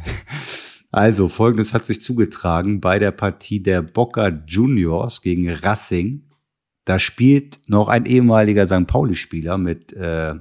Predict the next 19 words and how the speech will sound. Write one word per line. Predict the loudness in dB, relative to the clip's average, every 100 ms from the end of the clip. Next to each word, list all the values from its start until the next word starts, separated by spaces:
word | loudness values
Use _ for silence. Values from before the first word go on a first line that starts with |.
| _
Zambrano, | -8 -6 -4 -4 -4 -2 -6
Carlos | -4 0 2 2 0
Zambrano, | 0 2 0 2 2 0 -2 -12 -20 -20 -18 -20 -20 _ 0
der | 4 6
wiederum | 6 6 4 6
mit | 6 6
seinem | 4 6 4
Kollegen | 4 2 4 4 2 -2
Dario | 2 4 4 4 4 4 2
Benedetto | 4 6 6 4 4 2 4 2 2
aneinander | 0 -2 2 2 2 0
geraten | -2 -6 -6 -6 -8
ist | -10
in | -2 0
der | 0 0
Halbzeitpause. | -2 -2 -6 -6 -6 -6 -4 -4 -4
Und | -2
zwar | -4 0 0
so, | 0 2 4 2